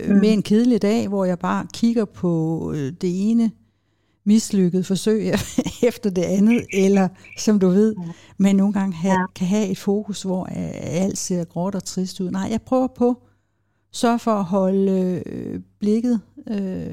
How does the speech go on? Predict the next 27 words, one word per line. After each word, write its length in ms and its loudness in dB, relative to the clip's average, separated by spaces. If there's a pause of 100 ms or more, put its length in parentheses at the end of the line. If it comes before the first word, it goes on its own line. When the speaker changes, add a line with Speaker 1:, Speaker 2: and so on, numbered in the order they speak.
(260)
Speaker 2:
og 160 -4
mentaliteten 920 -2 (120)
oppe, 380 2 (500)
så 140 -2
højt 300 0
som 160 -4
jeg 100 -4
kan. 300 -6 (1000)
Arbejder 440 -2
med 140 0
glæden, 480 2
have 140 0
det, 240 0 (200)
øh, 380 -4
i 120 -4
mit 180 -2
fokus, 480 -6 (160)
sådan 300 -2
så 120 -4
jeg 60 -2
ikke 100 -6
trætter 480 -4 (880)
den, 200 0
der 100 -4
er 100 -4
med 160 -2
mig, 160 -4